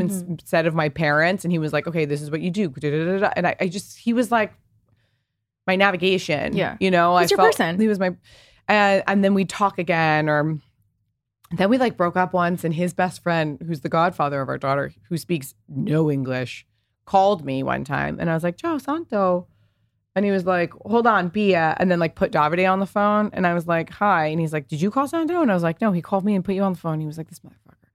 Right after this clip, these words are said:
Speaker 1: <laughs>
Speaker 2: And then we started talking again. You know, it would be like, so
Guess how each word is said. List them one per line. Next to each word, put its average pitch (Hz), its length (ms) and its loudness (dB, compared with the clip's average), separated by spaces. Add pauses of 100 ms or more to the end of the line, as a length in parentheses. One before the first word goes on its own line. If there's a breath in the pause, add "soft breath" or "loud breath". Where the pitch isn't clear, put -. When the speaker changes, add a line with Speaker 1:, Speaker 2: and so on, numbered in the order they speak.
(160)
Speaker 1:
<laughs> 254 360 0
Speaker 2:
And 202 80 2
then 214 80 2
we 214 60 -2
started 196 260 -2
talking 151 360 -2
again. - 200 -8
You 247 140 4
know, 220 240 4
it 214 40 6
would 226 160 0
be 254 180 0
like, 202 380 0 (520)
so 220 560 2